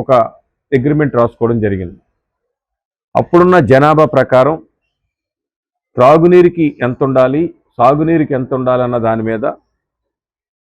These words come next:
పంతొమ్మిది క్యూసిక్స్ వాటర్ యానానికి ఇవ్వడానికి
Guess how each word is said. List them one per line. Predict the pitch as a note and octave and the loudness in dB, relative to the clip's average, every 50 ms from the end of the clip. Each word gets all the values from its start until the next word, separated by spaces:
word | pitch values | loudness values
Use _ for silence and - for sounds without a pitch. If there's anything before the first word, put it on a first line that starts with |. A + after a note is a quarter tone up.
| _ _ - | _ _ 0
పంతొమ్మిది | C#3 D3+ D#3 - F3+ F3 E3+ D#3 D3+ D3+ | 0 0 0 2 2 2 2 2 0 0
క్యూసిక్స్ | D#3 D3+ - - F#3 F3 - D#3+ D3 | -2 -2 -2 -2 -4 -4 -4 -2 2
వాటర్ | C#3+ C#3+ D#3 C3+ - D3+ C3+ A#2+ A2+ - _ _ _ _ _ _ _ _ _ _ _ _ _ _ _ _ _ _ _ _ - B2 | 2 2 2 2 0 -2 -2 -4 -6 -10 _ _ _ _ _ _ _ _ _ _ _ _ _ _ _ _ _ _ _ _ 0 2
యానానికి | B2+ C#3 D3+ D#3+ D#3+ D#3 D#3 - - C#3 A#2 - - - - - A#2 | 4 4 4 4 4 4 2 2 2 0 0 0 -4 -6 -2 0 2
ఇవ్వడానికి | A#2+ C#3 C#3 C3+ B2+ B2 A#2 - D#3+ E3+ | 4 4 4 4 2 2 0 -2 -2 -4